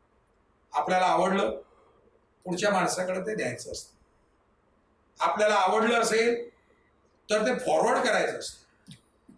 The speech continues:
आपल्याला नाही आवडलं तर मला नाही, जे ऑर्गनायझर्स आहेत त्यांना कळवायचं असतं.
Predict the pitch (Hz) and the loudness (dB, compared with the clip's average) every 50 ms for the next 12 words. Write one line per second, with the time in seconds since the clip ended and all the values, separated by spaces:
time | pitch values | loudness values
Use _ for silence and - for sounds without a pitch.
0 | _ _ _ _ _ - - - - 214 220 220 214 220 220 196 190 190 220 262 | _ _ _ _ _ -4 -2 0 0 2 2 2 2 2 2 2 2 2 2 2
1 | 269 269 262 254 240 226 214 202 185 165 - - - - _ _ _ _ _ _ | 2 2 2 2 2 2 2 2 2 2 0 -2 -6 -10 _ _ _ _ _ _
2 | _ _ _ _ - 160 170 165 165 170 220 226 226 233 - - - - - _ | _ _ _ _ -10 -6 -2 0 0 2 2 2 2 0 0 -2 -4 -10 -16 _
3 | _ _ _ _ _ _ - - 180 165 156 - - - 240 262 285 285 285 247 | _ _ _ _ _ _ -4 -2 0 2 2 2 2 0 0 0 0 0 0 0
4 | 220 - - - - - - - _ _ _ - - - - - - - 151 190 | 0 0 -2 -6 -8 -10 -14 -20 _ _ _ -18 -16 -16 -12 -6 -2 -2 0 0
5 | - 233 208 185 165 151 151 - - - - - - - - _ | 0 0 0 0 0 2 0 -2 -2 -4 -8 -10 -12 -14 -16 _